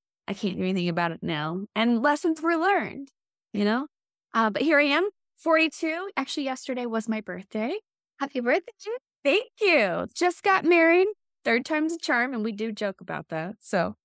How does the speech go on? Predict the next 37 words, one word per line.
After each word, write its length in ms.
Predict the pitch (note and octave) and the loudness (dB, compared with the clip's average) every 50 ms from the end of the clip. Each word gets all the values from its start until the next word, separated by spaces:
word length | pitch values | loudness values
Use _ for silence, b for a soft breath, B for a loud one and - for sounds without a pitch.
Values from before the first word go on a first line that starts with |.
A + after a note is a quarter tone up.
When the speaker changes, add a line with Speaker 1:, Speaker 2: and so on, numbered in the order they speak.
| _ _ _ _ _ _ _ _ _ _ _ _ _ _ _ | _ _ _ _ _ _ _ _ _ _ _ _ _ _ _
Speaker 2:
Yeah. 100 | - - - _ _ _ _ _ _ _ _ - | -20 -20 -20 _ _ _ _ _ _ _ _ 2
Speaker 1:
But 560 | C4 B3 A#3 A3+ A3+ A#3 A#3 G3+ - - - - - - | 4 4 6 6 6 4 2 0 -4 -12 -14 -10 -2 0
I'm, 580 | G#3 G#3 G#3 G#3 G#3+ G#3 G3+ G3+ G3 F#3+ F#3+ - _ _ _ _ - | 2 4 4 4 2 2 0 0 -2 -4 -6 -10 _ _ _ _ -6
I'm 260 | G3+ G3 G3+ G3+ F#3+ | -4 -2 -2 -4 -4
grateful 640 | - - G#3+ G3+ G3 F#3+ F#3+ - - - G3+ F#3+ G3+ | -4 -4 -4 0 0 0 0 -2 -4 -4 -2 -2 -2
for 160 | - - G3+ | -2 -6 -6
some 160 | - - F#3+ | -6 -4 -4
of 60 | F3+ | -4
the 60 | E3+ | -2
lessons 400 | D#3+ D#3+ E3 F3 - - E3+ F3+ | -2 -2 -2 -2 -4 -6 -6 -4
that 100 | - E3+ | -2 -2
I 80 | D3+ C#3+ | 0 0
learned, 260 | - G#3+ B3+ C#4 C4 | 2 2 2 2 2
even 160 | A#3 G3+ F#3+ | 0 0 -2
if 80 | F3 F3+ | -4 -4
they 120 | - D#3+ | -6 -6
were 100 | D#3 D3+ | -6 -6
the 140 | - - - | -6 -6 -6
hard 340 | F3+ - - B3+ B3+ B3 A3+ | -6 -4 -2 0 0 0 0
way. 380 | G#3+ G#3+ G3 F#3+ G3 G#3 A#3 - _ _ _ _ _ _ _ _ _ - | 0 0 0 0 0 -4 -6 -10 _ _ _ _ _ _ _ _ _ -2
Definitely 400 | A#3 B3 - - B3+ G#3+ G3 F3+ | -2 -2 0 0 0 0 2 0
wishing 260 | E3 F3+ - F#3 F3 | 0 -2 -4 -6 -6
I 60 | E3 | -6
had 240 | E3+ F3 E3 D#3+ - | -6 -6 -8 -8 -6
some 140 | - F#3 F3 | -6 -6 -6
of 100 | E3 F3+ | -4 -4
your 240 | F3 E3 D#3 - - - | -4 -4 -4 -6 -8 -12
books 720 | G3+ - - D#3 - - _ - - - - - - - _ _ _ _ _ _ | -8 -4 -2 -2 -2 -4 _ -20 -20 -20 -20 -20 -20 -20 _ _ _ _ _ _
Speaker 2:
Mm. 120 | B3+ B3 A#3+ | -14 -10 -10
Speaker 1:
before 400 | A#3 - - - D#3 D3+ D#3+ D#3+ | -10 -10 -8 -6 -4 -4 -4 -4
then. 220 | C#3+ E3+ F3 F3 | -2 -2 -2 -2
Speaker 2:
Make 120 | - G3 - _ _ _ _ | -4 -10 -18 _ _ _ _
Speaker 1:
Yeah. 140 | - D4 - - | 0 0 0 0
Speaker 2:
you 200 | - C#4 C4+ C4 B3 _ _ _ _ _ _ _ _ _ _ | -2 -4 -6 -6 -8 _ _ _ _ _ _ _ _ _ _
stronger 840 | - - - - - A#3+ G#3+ G#3 G#3+ G#3+ G#3+ A3 A3 G#3+ G#3+ - - | -12 -12 -10 -8 -6 -4 -4 -4 -6 -6 -6 -6 -4 -4 -4 -4 -4
and 200 | - G3+ G3+ G#3 | -4 -4 -4 -4
smarter. 720 | - - - F#3+ F#3+ F#3 F#3+ F#3+ G3 G3 F#3+ G3 G3 G3+ | -6 -10 -10 -10 -10 -10 -10 -10 -10 -10 -12 -12 -14 -16